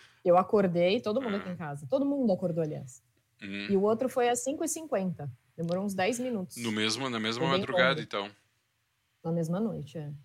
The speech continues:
Speaker 2: E senti-, sentiu bastante aí no Peru? Deu pra sentir bastante, é?
Speaker 1: Eu tô no décimo andar, né, Ale? Então,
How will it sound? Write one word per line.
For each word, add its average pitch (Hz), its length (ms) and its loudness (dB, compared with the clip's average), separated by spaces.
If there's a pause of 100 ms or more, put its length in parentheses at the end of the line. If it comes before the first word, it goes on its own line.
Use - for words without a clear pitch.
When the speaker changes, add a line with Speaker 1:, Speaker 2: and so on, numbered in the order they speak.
(100)
Speaker 2:
E 113 140 -2
senti-, 117 480 -2
sentiu 113 340 -4
bastante 123 520 -2
aí 131 80 0
no 117 100 -8
Peru? 107 340 -8
Deu 117 280 -10
pra 98 140 -20
sentir - 280 -14
bastante, 104 440 -6
é? 78 120 -16 (1500)
Speaker 1:
Eu 214 120 8
tô 277 140 6
no 285 80 6
décimo 311 380 6
andar, 240 340 6
né, 190 160 4
Ale? 185 160 4
Então, 208 760 4